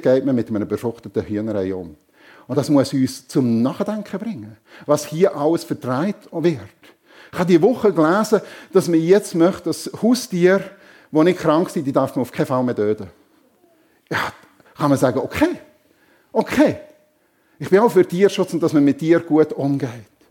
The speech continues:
Aber gleichzeitig, gleichzeitig, und meistens sind es dann noch genau die gleichen Leute, ungeborene Leben kann man töten. Und man macht Gnadenfriedhöfe für Esel, für alte Esel.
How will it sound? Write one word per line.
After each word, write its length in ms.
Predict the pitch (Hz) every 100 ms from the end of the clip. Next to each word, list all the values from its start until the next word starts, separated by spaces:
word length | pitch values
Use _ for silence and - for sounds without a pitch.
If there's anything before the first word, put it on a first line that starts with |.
| _ _ - 180
Aber 280 | - 175 180 - - _ _ _ -
gleichzeitig, 1040 | 185 254 302 - 208 180 - 156 147 -
gleichzeitig, 840 | 196 233 277 294 - 254 262 196
und 160 | 160 160
meistens 320 | 160 185 180
sind 80 | 170
es 60 | 175
dann 100 | 156
noch 100 | 151
genau 220 | 151 147
die 160 | 151
gleichen 360 | 127 156 170 165
Leute, 300 | 151 135 139 - - _ _ _ _ _ _ _ _ _ 151
ungeborene 560 | 156 156 135 143 143
Leben 520 | 131 123 123 131 123 - - - -
kann 180 | 123 123
man 120 | 117
töten. 320 | 123 123 131
Und 380 | 123 127 131 - - -
man 240 | 151 160 165
macht 340 | 165 - -
Gnadenfriedhöfe 1080 | 165 151 151 220 262 247 196 214 180 185 180
für 160 | 160
Esel, 380 | 143 202 202 247 - _ _ _ _ _
für 160 | 147 156
alte 340 | 160 220 208
Esel. 400 | 190 196 214